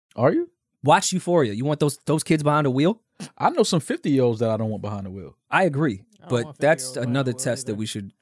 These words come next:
Speaker 2: go through with drive. We should take driving way more seriously
Speaker 1: How
Speaker 2: than
Speaker 1: do
Speaker 2: we
Speaker 1: you
Speaker 2: do.
Speaker 1: feel about a female Uber driver?
Speaker 3: Get, mall.
Speaker 1: No, like, I'm not, not like, not like they can't drive. I,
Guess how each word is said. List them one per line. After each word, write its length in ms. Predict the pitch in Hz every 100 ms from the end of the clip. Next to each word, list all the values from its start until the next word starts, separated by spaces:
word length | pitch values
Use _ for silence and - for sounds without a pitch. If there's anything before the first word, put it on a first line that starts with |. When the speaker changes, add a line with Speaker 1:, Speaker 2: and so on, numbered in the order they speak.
| _ -
Speaker 2:
go 140 | 117
through 220 | - 120
with 140 | 107 101
drive. 220 | 101 90
We 100 | 170
should 180 | - -
take 160 | 156
driving 400 | 120 120 110 117 - 117
way 300 | 117 147 143
more 200 | 127 120
seriously 360 | 120 113 107
Speaker 1:
How 80 | 214
Speaker 2:
than 40 |
Speaker 1:
do 40 | 311
Speaker 2:
we 20 |
Speaker 1:
you 60 | 262
Speaker 2:
do. 60 |
Speaker 1:
feel 100 | 254
about 220 | 226 190 147
a 80 |
female 380 | 123 160 143 127
Uber 180 | 131 110
driver? 380 | 101 95 80 95 _ _ _ _ _ 202
Speaker 3:
Get, 160 | 185 _
mall. 420 | 190 190 151 151 143 _ _ _ -
Speaker 1:
No, 340 | 196 302 143 110
like, 200 | 190 -
I'm 120 | 202 269
not, 220 | 247 - -
not 260 | 170 311
like, 180 | 320 175 _
not 220 | 156 240
like 100 | 262
they 120 | - 175
can't 280 | 202 165
drive. 280 | 123 175 180 -
I, 160 | 208